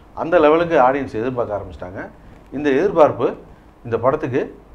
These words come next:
மிகப்பெரிய வசூலை கொடுத்துருக்குது. அது எந்த அளவுக்கு அப்படின்னு சொன்னா,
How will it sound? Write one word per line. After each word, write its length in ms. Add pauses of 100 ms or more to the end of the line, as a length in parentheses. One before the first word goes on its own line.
மிகப்பெரிய 480
வசூலை 300
கொடுத்துருக்குது. 580 (420)
அது 180
எந்த 200
அளவுக்கு 360
அப்படின்னு 200
சொன்னா, 360